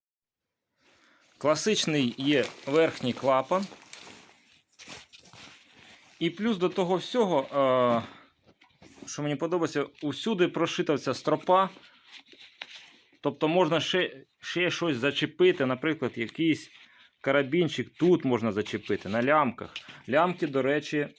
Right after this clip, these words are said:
ну, такі плотні. І спина теж така, бачите, тут є,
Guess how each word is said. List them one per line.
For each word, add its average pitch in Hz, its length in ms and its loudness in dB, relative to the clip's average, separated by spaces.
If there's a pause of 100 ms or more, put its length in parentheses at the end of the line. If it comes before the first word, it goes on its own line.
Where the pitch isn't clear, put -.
(300)
ну, 123 200 -4
такі 123 380 -2 (2000)
плотні. 139 540 2 (840)
І 147 240 0
спина 170 540 0
теж 131 280 -2
така, 117 280 -4
бачите, 143 360 -2
тут 123 220 -8
є, 127 200 0